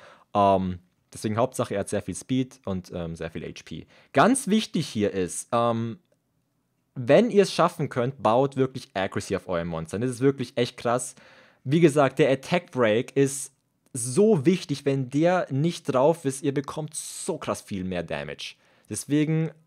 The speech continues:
auch wenn ihr zum Beispiel hier eine Colleen habt, die für Raid gebaut ist, heißt mit fünfzehn Prozent Accuracy, ähm, in dem Fall dreißig, baut wirklich vielleicht noch mehr. Ja? Deswegen,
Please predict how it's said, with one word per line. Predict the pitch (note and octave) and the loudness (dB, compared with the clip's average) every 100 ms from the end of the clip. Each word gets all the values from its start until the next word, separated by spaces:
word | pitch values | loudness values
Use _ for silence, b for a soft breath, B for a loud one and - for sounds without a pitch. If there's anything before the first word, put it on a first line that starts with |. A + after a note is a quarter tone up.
| _ _ _ | _ _ _
auch | - E3+ F3+ | 2 2 2
wenn | E3+ | 0
ihr | E3+ | 0
zum | - | 0
Beispiel | D#3 D#3 C3+ | -2 -2 -2
hier | D#3+ | -2
eine | D#3+ | -2
Colleen | D#3+ B2+ D3+ E3 | -2 -4 -2 -4
habt, | D#3+ C#3+ | -4 -6
die | |
für | C#3 A#2 | -4 -2
Raid | G#2 C3 | 0 -2
gebaut | D#3+ C#3 C#3+ D3+ | -2 0 2 0
ist, | D3+ B2 | -2 -4
heißt | A#2+ | -2
mit | A#2+ | -4
fünfzehn | - B2+ - C3 | -2 -4 -2 -6
Prozent | A#2+ G#2+ - A2 | -4 -6 -4 -4
Accuracy, | G#2 A#2+ C#3 - C3 F3 B B B B | -4 -4 -6 -4 -4 -4 B B B B
ähm, | A2+ G#2+ | 0 0
in | |
dem | G#2 G#2+ | -2 -2
Fall | G2+ | -2
dreißig, | G2 G2+ A#2+ C3+ B2 - | 0 0 0 -2 -6 -4
baut | A#2+ B2+ F3+ - | 2 4 4 4
wirklich | D#3+ D#3 D#3+ | 0 2 -4
vielleicht | - C3 C3 - | -2 0 0 0
noch | B2 - | -2 0
mehr. | G2+ F#2 D#2 - | -2 -2 -4 -4
Ja? | G#2+ A#2+ | -2 -2
Deswegen, | B2 A#2+ C3+ C3+ C3+ C3+ | -4 -4 -2 0 0 -4